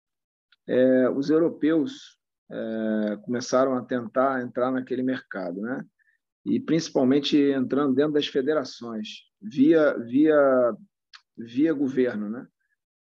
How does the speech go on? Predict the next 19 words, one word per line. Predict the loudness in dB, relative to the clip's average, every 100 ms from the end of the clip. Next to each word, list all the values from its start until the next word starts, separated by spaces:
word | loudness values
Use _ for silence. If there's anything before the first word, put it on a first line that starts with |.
| _
E | -2
isso | -2 -2
foi, | -8 -2 4 6 6 4 2 0
a | -2 -4
entrada | -4 -4 -4
de | -6
treinadores | -8 -8 -4 -2 0
europeus | 2 2 0 -2 0
lá | -2 -4 -6
fez | -12 -14
com | -16 -10
que | -4
a | -4
gente | -4 -8 -2
perdesse | -2 0 -4 -2
muito | 0 2 2 0 -2
espaço, | -10 -12 -8 -8 -10 -20 _
muito | -2 2 4 2
espaço. | -4 -12 -14 -16